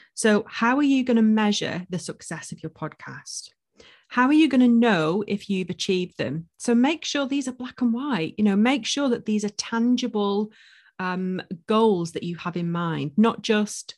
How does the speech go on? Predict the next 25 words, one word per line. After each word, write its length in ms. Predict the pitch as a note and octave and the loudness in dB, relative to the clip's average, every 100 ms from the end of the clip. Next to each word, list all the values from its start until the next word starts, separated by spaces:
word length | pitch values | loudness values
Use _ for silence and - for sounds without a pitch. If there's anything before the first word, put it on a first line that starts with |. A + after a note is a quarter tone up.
| _ _ _ | _ _ _
"I 80 | G3+ | -6
want 260 | G3 G3+ - | -2 -2 -4
to 80 | G3+ | -8
have 260 | F#3+ F3+ | -6 -2
more 320 | F#3 F3+ E3+ | -2 -2 -4
downloads," 720 | E3 E3 D#3+ D#3 C#3+ C3+ C3+ - | -4 -4 -4 -4 -4 -6 -8 -8
or, 240 | F3 D#3+ - | -6 -6 -6
"I 80 | F#3+ | -6
want 240 | F#3 G3 G3+ | -4 -4 -4
to 60 | |
have 200 | G3 F3+ | -4 -2
more 300 | F#3 F3+ F3 | 0 -2 -4
people 400 | - F3 E3 E3+ | -6 -8 -6 -6
on 60 | D#3+ | -4
my 120 | D#3+ | -4
email 340 | D#3+ E3 C#3+ | -4 -4 -4
list." 320 | C#3+ B2 - - | -6 -8 -10 -14
How 380 | - A3+ A#3 | -6 -2 0
are 60 | C4+ | 2
you 220 | B3+ B3 | 2 2
going 340 | A3+ F#3 F3+ F#3 | 0 -4 -4 -6
to 160 | - | -4
measure 420 | F3+ E3+ E3 C#3+ | -4 -2 -4 -6
it 220 | C#3 - - | -6 -8 -12
specifically? 920 | - D3+ - E3 D#3+ - C3+ D3+ E3 | -10 -8 -8 -8 -10 -8 -8 -8 -10